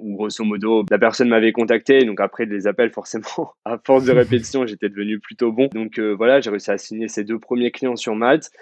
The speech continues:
Et en fait, très rapidement, je switch en passant de designer à designer plus développeur Webflow. Parce qu'en fait, pendant, euh, toute cette période, en gros, où je suis passé de mon appart à Valenciennes, euh, à retourner chez mes parents, les trois premiers mois, j'étais pas encore allé, euh,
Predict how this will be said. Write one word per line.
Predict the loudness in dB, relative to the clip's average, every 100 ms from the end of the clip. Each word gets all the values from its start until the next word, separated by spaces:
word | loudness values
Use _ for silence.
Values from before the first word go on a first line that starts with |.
| -10 -4
Et |
en | 0
fait, | 0 0
très | 2 4
rapidement, | 2 0 -4 -2 -2
je | -2 -2
switch | -2 0 0 0 -4 -4
en | -4 -2
passant | -2 -2 -2
de | -4
designer | -6 0 2 4 4 2 0
à | -2
designer | 2 2 4 2 0
plus | -4 -2
développeur | -2 -2 0 0
Webflow. | 0 -4 -10 _ _ -20 -18
Parce | -4
qu'en | 0
fait, | 2 2 2
pendant, | 0 2 2
euh, | 2 0
toute | -6 0
cette | 0 2
période, | 4 4 4 0
en | -6
gros, | -4 -4 -4
où |
je | -6
suis | -6
passé | -2 0 2 2
de | 2
mon | -4 0
appart | 0 2 0 0
à | 0
Valenciennes, | 0 -2 0 2 2 0
euh, | -2 -2 -2
à | -4
retourner | -4 -6 -4 -2
chez | -4 -4
mes | -4
parents, | -2 -2 -2 -2
les | -2
trois | 0 0 0
premiers | 0 -2
mois, | 2 2
j'étais | 2 -2 -4
pas | -2
encore | 0 2
allé, | 4 4
euh, | 4 0